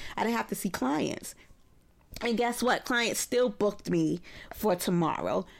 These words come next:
that I'm probably gonna still see. But I, but that's at my discretion. I can't tell somebody who is living, you know, uh, earning a living wage and they're the, the sole breadwinner in their family that they sh-,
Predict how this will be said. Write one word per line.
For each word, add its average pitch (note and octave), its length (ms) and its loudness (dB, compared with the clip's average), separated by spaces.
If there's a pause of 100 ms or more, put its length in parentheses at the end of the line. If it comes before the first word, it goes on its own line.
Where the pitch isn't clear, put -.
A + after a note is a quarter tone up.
(140)
that F#3 220 4
I'm F3+ 140 0
probably F3 400 0
gonna E3 200 0
still E3 300 0
see. E3 440 0 (840)
But G3+ 160 2
I, G3 180 2
but F3 120 -2
that's G#3 200 0
at - 160 0
my F#3+ 180 0
discretion. F#3 640 -2
I C4 80 -6
can't - 260 -2
tell G3+ 200 0
somebody E3+ 420 0
who F#3 400 2
is E3 220 0
living, E3+ 420 2 (720)
you G3 140 2
know, E3 380 2
uh, F#3+ 140 2 (100)
earning G3 260 2
a F3+ 40 4
living F3+ 380 2
wage F3 400 4
and F3+ 160 0
they're F3+ 160 4
the, F3 220 2
the F3 220 0
sole F3+ 340 0
breadwinner E3+ 480 2
in E3 140 2
their E3+ 120 2
family E3+ 600 0 (400)
that E3 260 0 (640)
they F3 180 2 (160)
sh-, - 100 -4